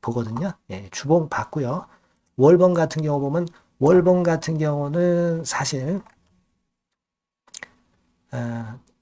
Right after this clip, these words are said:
여기, 여기서 보시다시피 이제 이십 주선 위로 올라선 예가 없었어요. 근데 이번에 이십 주선 위로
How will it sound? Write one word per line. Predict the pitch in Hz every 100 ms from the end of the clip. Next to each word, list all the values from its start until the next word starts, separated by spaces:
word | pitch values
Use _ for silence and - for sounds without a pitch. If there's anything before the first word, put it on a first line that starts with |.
| _ _
여기, | 131 156 226
여기서 | 147 160 175 185
보시다시피 | 139 135 139 123
이제 | 156 143
이십 | 127 175 165 -
주선 | - 208 180 190 143
위로 | 123 185 139 160 151
올라선 | 123 170 185 180 170 170 170
예가 | 135 135 151
없었어요. | 123 - 117 123 110
근데 | 120 139
이번에 | 131 151 190 131 156
이십 | 131 135
주선 | - 127 135 117
위로 | 131 147 190